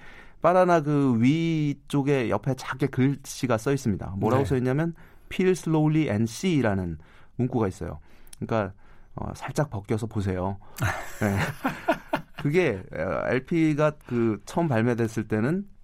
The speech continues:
Speaker 1: 그 바나나가, 노란 바나나가 스티커입니다. 그래서
Speaker 2: 음.
Speaker 1: 그 스티커를 이렇게 벗기면, 어, 바나나 알맹이가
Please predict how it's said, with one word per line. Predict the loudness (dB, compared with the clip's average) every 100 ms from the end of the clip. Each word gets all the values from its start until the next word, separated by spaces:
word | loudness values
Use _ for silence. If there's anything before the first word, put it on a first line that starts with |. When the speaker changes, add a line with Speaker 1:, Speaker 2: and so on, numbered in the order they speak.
| -20 -6
Speaker 1:
그 | -4
바나나가, | 2 2 4 4 6 4 4 0
노란 | 2 2 2
바나나가 | 2 2 0
스티커입니다. | -2 -4 0 2 0 -2 -8 -2
그래서 | 0 2 0
Speaker 2:
음. | 0
Speaker 1:
그 |
스티커를 | -2 -4 -2 0 2
이렇게 | 0 2 0 0 -6 -20 -12
벗기면, | -6 -2 0 2 0 -4 -12 -20 -20 -20 -20 -14
어, | -8
바나나 | 0 2 2
알맹이가 | 2 2 2 0